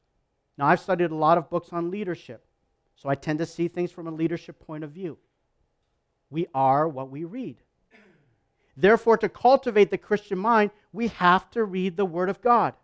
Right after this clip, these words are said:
It doesn't matter if you have three or five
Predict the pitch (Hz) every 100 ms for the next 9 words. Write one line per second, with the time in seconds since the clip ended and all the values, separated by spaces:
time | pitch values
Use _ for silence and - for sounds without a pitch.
0 | _ _ _ _ _ _ _ _ - 233
1 | 233 233 240 254 226 202 190 202 185 -
2 | 214 240 226 220 175 - 226 220 202